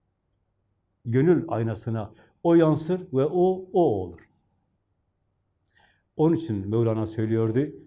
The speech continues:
"Neyi seviyorsan osun sen. Bir lokma ekmeği seviyorsan bir lokma ekmeksin sen. Allah'ı seviyorsan ona paha biçilmez." Çünkü Allah o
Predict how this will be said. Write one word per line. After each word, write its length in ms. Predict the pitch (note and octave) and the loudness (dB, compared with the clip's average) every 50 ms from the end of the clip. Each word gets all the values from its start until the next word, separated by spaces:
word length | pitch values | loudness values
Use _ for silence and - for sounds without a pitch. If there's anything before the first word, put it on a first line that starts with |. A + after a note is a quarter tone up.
| _ _ _ | _ _ _
"Neyi 220 | A2+ B2 C#3+ E3 E3 | 2 2 4 4 2
seviyorsan 760 | D#3+ D3 B2+ A#2+ A#2+ B2+ C3 B2 A#2+ - C#3 C3 C3 C3 - - | 0 0 -2 0 0 0 -2 -4 -4 -6 -6 -6 -6 -8 -8 -8
osun 300 | C3 A#2 - - G2+ F2+ | -8 -6 -6 -8 -10 -12
sen. 240 | - - E2+ D#2+ - _ _ _ _ _ _ _ _ _ _ _ _ _ _ _ _ _ _ _ _ _ _ _ _ _ _ A#2 | -12 -14 -16 -18 -18 _ _ _ _ _ _ _ _ _ _ _ _ _ _ _ _ _ _ _ _ _ _ _ _ _ _ 0
Bir 140 | C3+ D#3+ | 2 2
lokma 440 | D3+ B2 B2+ B2 - C3 D#3+ E3+ C#3 | 4 2 2 0 0 0 0 0 -2
ekmeği 320 | A2 - - B2 A#2 A#2 A2+ | -2 -4 -2 -2 -2 -2 -2
seviyorsan 680 | A2+ - A#2+ A#2 B2 C#3 C#3+ C#3+ - F#3 F#3+ F3+ D3 | -2 -2 -2 0 0 -2 -2 -4 -6 -8 -8 -6 -6
bir 120 | C#3+ C#3+ C3 | -4 -4 -2
lokma 320 | C3+ C3 - D#3+ E3+ D3+ | -4 -4 -4 -6 -6 -6
ekmeksin 380 | C3 - D#3 C3 G2+ - - E2+ | -8 -6 -8 -8 -8 -10 -12 -16
sen. 260 | - - - F2 - _ _ _ _ _ _ _ _ _ _ _ _ _ _ _ _ _ _ _ _ _ _ _ _ _ _ _ _ - | -16 -16 -20 -20 -20 _ _ _ _ _ _ _ _ _ _ _ _ _ _ _ _ _ _ _ _ _ _ _ _ _ _ _ _ -6
Allah'ı 340 | - A#2 A#2 B2 B2+ E3+ F3+ | -4 -2 0 2 2 2 2
seviyorsan 760 | D#3+ - B2+ A#2+ A#2 A#2 A#2 A2 - - D#3 F3+ F3 - - - _ _ _ | 2 0 0 0 2 0 0 -2 -2 -4 -4 -4 -6 -10 -16 -20 _ _ _
ona 260 | - A2 G#2+ A2+ A2 - | -10 -6 -4 -4 -4 -6
paha 280 | A2 A2 B2 A#2+ A2+ | -8 -8 -6 -6 -6
biçilmez." 500 | A2+ A2+ - C3+ D3+ E3+ - - - - _ _ _ _ _ _ _ _ _ _ _ _ _ _ _ _ _ _ _ _ _ _ _ - | -8 -8 -8 -10 -10 -10 -12 -14 -18 -20 _ _ _ _ _ _ _ _ _ _ _ _ _ _ _ _ _ _ _ _ _ _ _ 0
Çünkü 280 | - D3+ D3+ D#3+ E3+ E3 | 0 0 2 0 -2 -4
Allah 460 | - C3 A#2+ B2 D#3 E3 B2 G2+ - - - - _ _ _ _ _ _ _ _ _ - | -2 -2 -2 0 0 0 -2 -4 -6 -12 -20 -20 _ _ _ _ _ _ _ _ _ 0
o 400 | C#3+ C#3 C3+ A2 F#2 - - | 2 2 2 0 -2 -8 -14